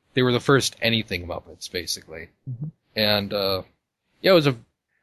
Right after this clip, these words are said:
Speaker 1: not too much survives of this show, I don't think. Uh, you had the charac-, the main character, Sam, who kinda looks like Wallace, Wallace and Gromit. And, uh, ve-, and the rest of them were just very crude sock puppets.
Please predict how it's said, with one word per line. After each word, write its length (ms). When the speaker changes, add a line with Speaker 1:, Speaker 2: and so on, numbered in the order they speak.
Speaker 1:
not 300
too 200
much 540
survives 480
of 80
this 140
show, 280
I 80
don't 240
think. 420
Uh, 260
you 160
had 100
the 60
charac-, 260
the 280
main 180
character, 480
Sam, 560
who 360
kinda 180
looks 200
like 120
Wallace, 680
Wallace 500
and 80
Gromit. 500
And, 200
uh, 320
ve-, 240
and 160
the 40
rest 180
of 40
them 80
were 80
just 180
very 280
crude 440
sock 400
puppets. 600